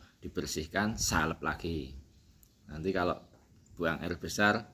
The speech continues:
lagi, disalep, atau mungkin sudah hilang rasanya, maksudnya hilang salepnya yang itu, tapi sedikit aja, tipis, sedikit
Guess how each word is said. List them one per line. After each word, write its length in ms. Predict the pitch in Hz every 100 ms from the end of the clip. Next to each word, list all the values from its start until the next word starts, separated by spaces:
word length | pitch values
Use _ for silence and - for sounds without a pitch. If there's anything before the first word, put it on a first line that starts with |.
| -
lagi, 480 | 87 101 131 135 - - _ _ -
disalep, 880 | 90 - - - 85 90 113 - - - - - - - - - - _ _ _ -
atau 240 | - 101 101
mungkin 240 | 110 120
sudah 320 | 127 104 95 104 - - - - _ _ - - - - -
hilang 400 | 101 95 104 104
rasanya, 640 | 104 104 104 113 120 - - - - -
maksudnya 320 | 95 98 104
hilang 480 | - 92 95 95 95 92
salepnya 640 | 98 98 - 107 127 139 - - _ -
yang 160 | 80 85 73
itu, 240 | 87 123 - - - -
tapi 240 | 113 139 - -
sedikit 400 | 131 127 123 143 143
aja, 240 | 104 113
tipis, 560 | 120 - - - - -
sedikit 240 | 135 113